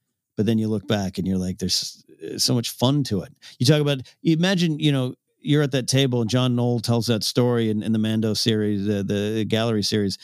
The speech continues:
Uh, one day, George actually said, "Yep, guess what? We are gonna do Star Wars." Imagine if you're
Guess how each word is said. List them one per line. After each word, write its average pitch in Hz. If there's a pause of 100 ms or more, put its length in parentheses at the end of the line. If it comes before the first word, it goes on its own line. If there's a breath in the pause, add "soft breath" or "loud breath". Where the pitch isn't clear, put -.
(300 loud breath)
Uh, 165 (220)
one 135
day, 180
George 135
actually 139
said, 151
"Yep, 139
guess 131
what? 143
We 113
are 135
gonna 131
do 101
Star 95
Wars." 92
Imagine 151
if 123
you're 110